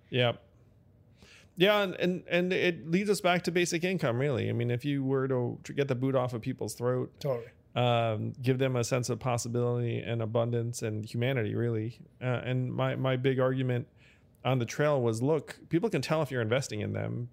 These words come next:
Speaker 1: and people can tell if you're bullshitting them.
Speaker 2: Yeah, yeah.
Speaker 1: <laughs> You know, so, like,
Speaker 2: Right.
Speaker 1: like, and one of the comparisons I said is, like, you can tell after one day on the job whether that company gives a shit about you.
Speaker 2: Totally.
Speaker 1: <laughs> You know,
Speaker 2: Totally.
Speaker 1: you know what I mean?
Speaker 2: Totally.
Speaker 1: Uh, and so if we genuinely invested in people, they would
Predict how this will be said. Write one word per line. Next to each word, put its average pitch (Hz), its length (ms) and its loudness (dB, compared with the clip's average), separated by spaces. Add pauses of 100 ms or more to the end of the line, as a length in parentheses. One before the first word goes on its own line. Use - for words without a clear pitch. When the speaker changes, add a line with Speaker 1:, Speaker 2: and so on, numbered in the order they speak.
Speaker 1:
and 131 140 -2
people 151 200 -4
can 139 140 -4
tell 139 200 -2
if 139 100 -4
you're 139 80 -2
bullshitting 120 420 0
them. 127 220 -8
Speaker 2:
Yeah, 143 300 -2
yeah. 208 180 10
Speaker 1:
<laughs> - 20 8
You 220 180 8
know, 208 140 6
so, 202 240 4
like, 185 160 4
Speaker 2:
Right. 160 240 6
Speaker 1:
like, 170 180 2 (380)
and 185 100 6
one 208 120 8
of 208 80 6
the 185 120 6
comparisons 185 500 2
I 143 100 8
said 135 220 2
is, 135 80 0
like, 131 240 4
you 160 220 0
can 233 140 0
tell 170 280 4
after 143 280 4
one 139 240 4
day 147 160 6
on 131 120 0
the 117 60 2
job 110 440 2
whether 117 220 2
that 120 340 2 (240)
company 139 300 2
gives 113 220 2
a 107 40 -2
shit 113 180 -2
about 107 260 -4
you. - 140 -12 (240)
Speaker 2:
Totally. 175 680 6
Speaker 1:
<laughs> - 20 -
You 196 100 8
know, 135 60 6
Speaker 2:
Totally. 160 460 6
Speaker 1:
you 165 60 2
know 160 80 6
what 156 80 6
I 156 80 4
mean? 156 300 0
Speaker 2:
Totally. 151 340 2 (280)
Speaker 1:
Uh, 143 380 4
and 151 180 4
so 170 260 6
if 190 260 4
we 190 240 2
genuinely 165 580 4
invested 147 460 4
in 120 100 2
people, 117 540 2
they 127 160 4
would 120 540 -2